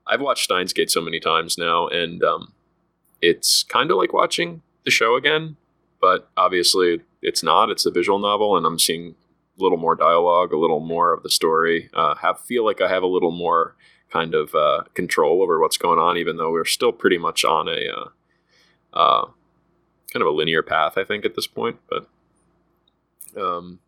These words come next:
so yeah, s-, uh, playing that game. What it has had me kind of feeling is, damn, how much I miss the characters from the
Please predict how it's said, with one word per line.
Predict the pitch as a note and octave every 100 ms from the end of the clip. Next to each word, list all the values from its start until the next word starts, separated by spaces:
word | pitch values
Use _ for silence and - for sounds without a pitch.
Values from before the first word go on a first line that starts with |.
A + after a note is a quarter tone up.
| _ -
so | A#2
yeah, | A2 C3+ -
s-, | - -
uh, | F#2 E2+ - - - -
playing | A2+ G#2
that | F#2 F#2
game. | - F#2 F#2 - - - - _
What | - A#2 C3+
it | -
has | D#3+ A#3+ -
had | D3 A#2
me | G#2+ G2 - - - - - - - _ -
kind | - C3
of | -
feeling | A#2+ B2+ A#2 G2
is, | F#2+ - - _ _ _ _
damn, | E3+ A3 G#2+
how | G2
much | F#2+ -
I | F#2
miss | F2+ F#2+ G#2 - - - _
the | -
characters | - F#2+ F#2 - - -
from | F#2+
the | F2